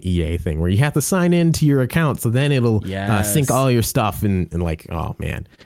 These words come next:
Speaker 1: So,
Speaker 2: It's only
Speaker 1: um,
Speaker 2: slightly more convenient than them sending you, like, a floppy disk or a zip drive or something. It's like,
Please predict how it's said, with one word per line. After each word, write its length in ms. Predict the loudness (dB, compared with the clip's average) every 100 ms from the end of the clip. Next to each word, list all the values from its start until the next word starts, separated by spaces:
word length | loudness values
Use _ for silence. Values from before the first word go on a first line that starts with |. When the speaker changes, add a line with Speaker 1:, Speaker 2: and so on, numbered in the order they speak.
| _ _ -4
Speaker 1:
So, 380 | -2 -2 -4 -4
Speaker 2:
It's 120 | -2
only 200 | 0 0
Speaker 1:
um, 20 |
Speaker 2:
slightly 420 | -2 0 0 2
more 300 | 2 2 0
convenient 540 | 0 -2 0 0 0 0
than 160 | 0
them 180 | 0 0
sending 320 | -2 -2 0
you, 100 | 0
like, 140 | 0 -2
a 80 | -4
floppy 440 | -4 -4 -2 -2
disk 360 | -2 -4 -4 -2
or 180 | -2
a 80 | -2
zip 240 | -2 -4 -2
drive 380 | -2 0 -2
or 100 | -4
something. 460 | -2 -2 -2 -2 -4
It's 200 | -4 -4
like, 240 | -2 -2